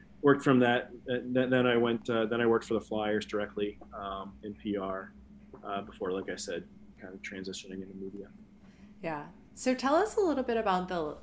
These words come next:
Speaker 2: the relationship you have now with <clears throat> being a, a reporter, even though you're not, you know, s-,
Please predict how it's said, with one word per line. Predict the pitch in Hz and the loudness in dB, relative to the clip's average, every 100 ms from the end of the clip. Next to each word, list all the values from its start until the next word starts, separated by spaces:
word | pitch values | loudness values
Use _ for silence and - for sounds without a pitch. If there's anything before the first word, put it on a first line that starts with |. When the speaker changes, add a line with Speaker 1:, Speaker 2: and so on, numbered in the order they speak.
| - 180 | -14 -4
Speaker 2:
the | 175 170 165 160 160 - | 0 2 0 0 -2 -6
relationship | 170 175 170 208 214 214 190 190 185 | -6 -4 0 -2 -2 -6 -6 -6 -2
you | 180 | 0
have | 175 165 156 - - | 2 2 0 -6 -10
now | 175 160 160 156 156 147 147 147 | -6 -2 -2 -2 -2 -2 -4 -4
with | 156 147 - - - | -4 -4 -8 -2 4
<clears throat> | 285 233 190 - | 6 6 2 -2
being | 262 262 247 208 | 0 2 0 0
a, | 185 - | -2 -4
a | 175 165 156 151 | -2 -2 -4 -8
reporter, | 175 165 - 160 147 151 156 107 | -4 -4 0 -2 -2 -4 -4 -6
even | 202 185 180 | -4 -2 0
though | |
you're | 175 170 | 0 0
not, | 170 170 - | 0 0 -2
you | 175 156 | -6 -6
know, | 147 113 | -6 -8
s-, | - - - | -8 -8 -10